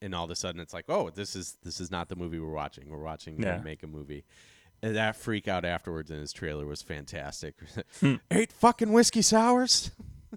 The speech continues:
Speaker 2: Hmm.
Speaker 1: Couldn't have had three?" <laughs> Takes a swig from his,
Speaker 2: He just
Speaker 1: his
Speaker 2: takes, "I'm
Speaker 1: flask
Speaker 2: done,
Speaker 1: and
Speaker 2: I'm
Speaker 1: then
Speaker 2: done, I'm
Speaker 1: throws
Speaker 2: done,
Speaker 1: it
Speaker 2: I'm
Speaker 1: outside.
Speaker 2: done."
Speaker 1: <laughs> That was a great shot too when he, when he's yelling at himself in the mirror.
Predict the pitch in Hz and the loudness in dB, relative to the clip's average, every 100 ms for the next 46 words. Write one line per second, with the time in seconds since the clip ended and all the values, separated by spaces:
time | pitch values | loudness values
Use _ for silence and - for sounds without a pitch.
0 | - 123 117 _ - - - - _ - | -8 -6 -6 _ -20 -20 -20 -20 _ 4
1 | 202 226 233 208 - 220 254 269 - _ | 6 8 4 0 0 2 2 0 -6 _
2 | - _ - - - - - - 117 - | -20 _ -10 -8 -6 -8 -4 0 0 -2
3 | 131 - 117 110 110 - 110 - 156 - | -2 0 0 0 0 -4 -4 -2 -2 0
4 | 240 151 - - 131 - - - - - | 0 0 -4 4 4 4 -2 -10 -14 -6
5 | - 143 127 - 190 151 139 135 131 143 | 4 8 10 10 8 6 8 8 8 8
6 | 135 143 139 131 135 - 139 131 113 - | 8 8 6 4 4 4 6 6 4 0
7 | - 254 - 226 - 233 - - - - | -6 -8 -6 -8 -8 -14 -14 -16 -14 -14
8 | - - - - _ _ _ _ _ - | -16 -20 -18 -18 _ _ _ _ _ -18
9 | - 440 - _ _ _ _ _ _ _ | -16 -18 -20 _ _ _ _ _ _ _
10 | _ - - 90 135 147 98 95 95 - | _ -20 -6 2 4 4 0 -2 -2 -2
11 | 87 - 156 143 101 101 104 101 92 87 | -4 -2 -2 0 -2 -4 -4 -6 -6 -2
12 | 98 107 107 98 90 - 92 - 92 90 | -2 0 -2 -4 -6 -4 -4 -4 -8 -4
13 | 104 131 98 | 0 0 0